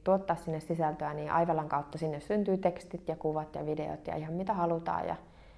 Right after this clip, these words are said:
et meille voi ulkoistaa koko somen hoidon niinku avaimet käteen, että yhdessä sovitaan teemat ja sitten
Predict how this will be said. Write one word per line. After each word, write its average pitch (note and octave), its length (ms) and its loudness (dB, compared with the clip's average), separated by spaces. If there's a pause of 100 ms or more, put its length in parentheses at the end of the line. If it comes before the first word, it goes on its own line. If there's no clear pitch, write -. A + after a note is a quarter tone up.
(200)
et E3+ 100 0
meille F3 280 10
voi F3+ 120 10
ulkoistaa F#3 460 8
koko E3+ 280 4
somen E3 340 4
hoidon D3+ 340 0
niinku - 180 0
avaimet D3+ 420 6
käteen, - 360 -2
että - 240 -8 (360)
yhdessä F#3+ 280 8
sovitaan D#3+ 440 2
teemat G3 440 6
ja D#3+ 80 0
sitten D#3 320 -4